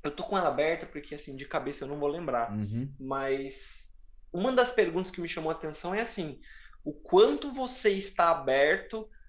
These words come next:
Speaker 1: é, à inclusão de novos itens, de novos requisitos na iso nove mil e um.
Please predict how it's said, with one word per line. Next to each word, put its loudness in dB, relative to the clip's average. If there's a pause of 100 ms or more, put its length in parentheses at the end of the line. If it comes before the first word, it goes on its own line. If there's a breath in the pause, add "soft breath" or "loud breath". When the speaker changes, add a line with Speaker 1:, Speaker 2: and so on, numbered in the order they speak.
Speaker 1:
é, 2
à 6
inclusão -2
de -4
novos 2
itens, -4
de -8
novos 0
requisitos -6
na -4
iso -6
nove -6
mil -12
e -10
um. -10